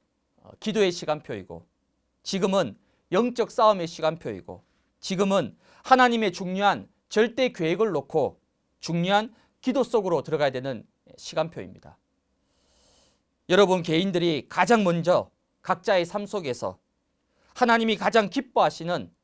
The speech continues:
정시 예배, 그리고 삼오늘, 그리고 개인의 단을 쌓는 것이 영적 우선순위가 되는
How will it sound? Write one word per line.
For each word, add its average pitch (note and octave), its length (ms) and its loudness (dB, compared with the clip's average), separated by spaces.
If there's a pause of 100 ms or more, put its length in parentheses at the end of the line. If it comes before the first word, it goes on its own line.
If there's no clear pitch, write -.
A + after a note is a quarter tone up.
(200)
정시 D3 400 -6
예배, B2 300 -4 (760)
그리고 G3+ 480 2 (100)
삼오늘, F3 640 -2 (540)
그리고 G3 400 2 (180)
개인의 G#3 400 4
단을 G3+ 240 0
쌓는 A#3+ 320 0
것이 E3+ 460 -4 (260)
영적 A3+ 400 2
우선순위가 A3+ 600 -2
되는 C#3+ 380 -2